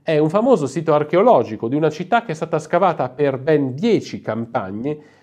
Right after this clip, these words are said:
tra il millenovecentocinquantasei e il millenovecentosettantaquattro da un team della University Museum, University of Pennsylvania, e il Metropolitan Museum di New York.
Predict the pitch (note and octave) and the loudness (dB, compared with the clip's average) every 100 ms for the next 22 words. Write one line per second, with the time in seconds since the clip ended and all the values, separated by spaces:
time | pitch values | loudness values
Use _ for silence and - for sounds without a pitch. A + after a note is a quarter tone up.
0 | _ - F#3 A#3+ C3+ B2 C#3+ F#3 G3+ G3+ | _ -2 0 2 2 0 0 0 0 0
1 | C#4 G#3+ G3+ E3+ D#3+ B2+ C3+ - F3+ E3 | 2 2 2 0 2 0 0 -2 -2 0
2 | C3+ C3 C3 C#3 B2 B2+ E3+ E3 E3+ D#3+ | 0 0 0 -2 -6 -6 -6 -2 -2 0
3 | E3 A#2+ G2+ - C#3 D3 - _ - E3 | -2 -2 -4 -4 -4 -4 -10 _ -2 -2
4 | F#3 A#3 E3+ D3+ D3 E3 A#3+ G#3 G3+ F#3+ | 0 -2 0 4 4 2 2 2 0 -2
5 | F#3 F3 E3 C3+ A#2 C3 F#3+ F3+ F#3 - | -4 0 0 2 0 0 0 -4 -6 -16
6 | - G#2+ A#2+ C#3+ C3+ A#2+ A#2 B2+ A2+ - | -10 -4 -2 -2 -4 -4 -2 0 -2 -2
7 | C#3+ C#3+ C#3+ C#3 A#2 G2+ C3+ C#3+ - - | -2 0 -2 2 2 2 0 -2 -8 -4
8 | D3+ D#3 G#3+ A#3+ A#3 A3 G3 G#2 B2+ C3 | -2 0 -2 -2 -2 -2 -4 -4 -6 -6
9 | C3 D3+ F#3+ C3+ F#2 F#2+ G#2 B2+ D3+ B2 | -4 0 0 0 -4 -6 -4 0 2 0
10 | F2+ - | -2 -12